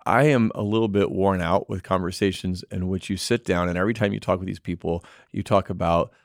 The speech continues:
kids' sports. I, I just don't care how fifth grade basketball is going, right? I mean, it's, it's just not my thing I wanna talk a lot about. Check in, how's your family, that kind of stuff. But I don't wanna spend all night talking about kids' sports.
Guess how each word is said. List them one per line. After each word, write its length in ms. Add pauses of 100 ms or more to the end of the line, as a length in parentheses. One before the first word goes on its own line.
(180)
kids' 300
sports. 580 (480)
I, 300 (160)
I 40
just 240
don't 200
care 200
how 100
fifth 240
grade 220
basketball 480
is 80
going, 320
right? 300
I 40
mean, 160
it's, 200 (120)
it's 140
just 160
not 120
my 100
thing 240
I 40
wanna 180
talk 280
a 40
lot 160
about. 320
Check 320
in, 220
how's 200
your 80
family, 420
that 200
kind 120
of 60
stuff. 360
But 200
I 80
don't 140
wanna 140
spend 180
all 100
night 240
talking 160
about 160
kids' 180
sports. 340